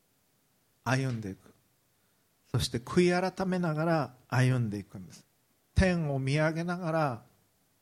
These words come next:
一心に歩んでいく。人生を生きていく上で、走る上で、多くのことは必要ない。一番心に留めておくべきこと。それは、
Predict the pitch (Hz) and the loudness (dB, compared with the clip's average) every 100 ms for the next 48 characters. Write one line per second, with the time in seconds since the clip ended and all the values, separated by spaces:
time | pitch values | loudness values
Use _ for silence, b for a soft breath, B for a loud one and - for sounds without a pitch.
0 | _ _ _ _ 120 - - 202 185 160 | _ _ _ _ -2 0 0 0 0 0
1 | 127 104 - _ - 117 120 98 82 - | -2 -4 -10 _ -4 0 0 -2 -6 -14
2 | - _ b b b b _ - 190 170 | -20 _ b b b b _ -2 0 0
3 | - 147 135 139 131 127 - _ _ _ | 0 0 2 4 2 0 -8 _ _ _
4 | _ _ _ _ _ _ 135 - - 117 | _ _ _ _ _ _ -2 -2 -2 -2
5 | 113 110 - - 127 113 110 98 135 - | -2 -6 -8 0 2 4 0 -2 0 2
6 | 147 131 113 110 107 117 160 _ _ _ | 2 2 2 0 -2 -6 -16 _ _ _
7 | _ _ _ _ - 165 - 135 120 127 | _ _ _ _ 2 2 2 -8 -6 -6
8 | 131 113 - - 135 117 120 110 131 - | -4 -4 -6 -8 -6 -4 -6 -8 -12 -6
9 | - 196 208 185 - _ _ _ - - | -4 -2 -4 -4 -8 _ _ _ -12 -2
10 | 165 139 127 120 123 123 120 113 - 107 | 0 0 -2 -4 -2 -2 -4 -6 -8 -8
11 | - - - - 123 127 135 | -8 -20 -20 -14 -10 -8 -8